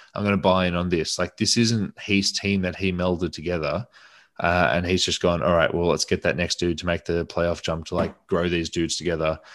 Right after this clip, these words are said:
especially when he's come in and, you know, as soon as you get your job, you get a, a G M job or a front office job, you get a bit of a grace period where you can say, "Hey,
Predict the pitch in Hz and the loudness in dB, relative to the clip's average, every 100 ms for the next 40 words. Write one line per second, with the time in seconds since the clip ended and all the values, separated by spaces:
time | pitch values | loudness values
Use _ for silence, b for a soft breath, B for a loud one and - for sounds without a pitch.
0 | B B - 107 - 107 98 92 - 95 | B B 2 2 4 4 4 2 2 2
1 | 92 90 90 87 - 87 85 85 82 76 | 2 2 0 -4 -4 0 2 0 -2 -4
2 | 90 82 82 - 90 82 73 85 85 80 | -4 -2 -2 -2 -2 -2 -4 -4 -4 -4
3 | 76 80 82 - - 85 - 85 87 90 | -4 -4 -4 -4 -4 -2 -2 -2 0 2
4 | 87 85 85 76 82 - 85 82 87 - | 0 -2 -2 -2 -4 -2 0 -2 -6 -6
5 | 80 76 85 95 92 85 80 - 85 85 | -6 -6 -2 2 2 2 -2 -4 -4 -6
6 | - 90 87 82 82 82 85 - 87 95 | -4 -2 0 0 0 -2 -4 -4 -2 2
7 | 135 131 | 4 4